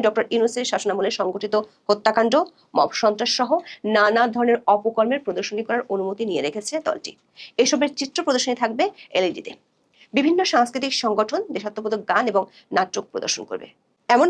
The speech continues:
পরিস্থিতিতে নিউ ইয়র্কের স্থায়ী মিশন থেকে বাঙালি কমিউনিটিতে কোনো ধরনের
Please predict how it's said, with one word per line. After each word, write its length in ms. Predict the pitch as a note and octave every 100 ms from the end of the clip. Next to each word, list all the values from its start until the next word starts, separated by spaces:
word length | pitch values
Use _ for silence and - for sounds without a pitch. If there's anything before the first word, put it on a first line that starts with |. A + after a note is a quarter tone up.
| F4
পরিস্থিতিতে 420 | D#4+ - E4+ F#4+ A#4+ _ _ A#3+
নিউ 100 | C4
ইয়র্কের 240 | C4 C#4 A#3
স্থায়ী 240 | - C#4 C#4
মিশন 200 | A#3 - C4
থেকে 160 | C4 D#4 A#3+
বাঙালি 240 | G3+ G#3+ A#3+ A3+
কমিউনিটিতে 360 | G#3 G#3+ - C4
কোনো 140 | G#3 G#3+
ধরনের 240 | A3 A#3